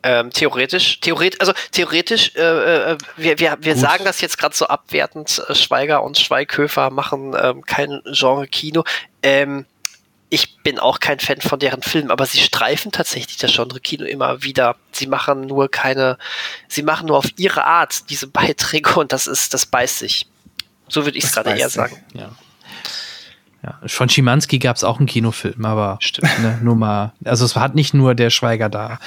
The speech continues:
Speaker 2: so gemacht.
Speaker 3: Ich weiß zumindest noch, wer Schimanski ist.
Speaker 1: Ich auch.
Speaker 2: Ja, der wunderbare Götz George.
Speaker 3: Ja.
Speaker 1: <laughs> So sieht's aus.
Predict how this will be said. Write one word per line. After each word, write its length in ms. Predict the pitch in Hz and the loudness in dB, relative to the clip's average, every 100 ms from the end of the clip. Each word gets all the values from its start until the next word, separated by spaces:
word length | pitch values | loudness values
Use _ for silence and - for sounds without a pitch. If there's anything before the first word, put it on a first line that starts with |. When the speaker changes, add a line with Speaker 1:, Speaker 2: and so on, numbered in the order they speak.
| - - | -14 -4
Speaker 2:
so 220 | - 107 | 0 2
gemacht. 460 | 107 98 - - - - - - - _ - _ _ 127 | 0 -2 -6 -12 -16 -18 -18 -20 -20 _ -20 _ _ 0
Speaker 3:
Ich 160 | 104 117 | 0 2
weiß 220 | 127 - | 2 2
zumindest 360 | 120 131 143 143 | 4 4 4 4
noch, 160 | 123 127 | 2 2
wer 100 | 123 | 2
Schimanski 480 | 123 117 117 - | 2 2 2 2
ist. 300 | 123 139 - - - - - - _ _ _ _ _ _ _ - | 0 0 -4 -6 -6 -6 -16 -20 _ _ _ _ _ _ _ -6
Speaker 1:
Ich 120 | - | -2
auch. 200 | 214 254 - - 127 | 0 -2 -6 -14 -10
Speaker 2:
Ja, 160 | 120 104 - | -8 -8 -10
der 280 | - - 113 - _ - | -6 0 0 -2 _ 2
wunderbare 580 | 151 165 135 131 123 | 6 6 6 4 2
Götz 260 | 117 120 - | 2 2 2
George. 440 | 131 120 117 110 120 | 2 2 0 -2 -2
Speaker 3:
Ja. 440 | 113 139 - 165 | 2 0 2 0
Speaker 1:
<laughs> 60 | - | 0
So 280 | - 117 156 | -2 -2 -2
sieht's 180 | 202 | -2
aus. 480 | - 254 208 - - | -2 -2 -2 -4 -6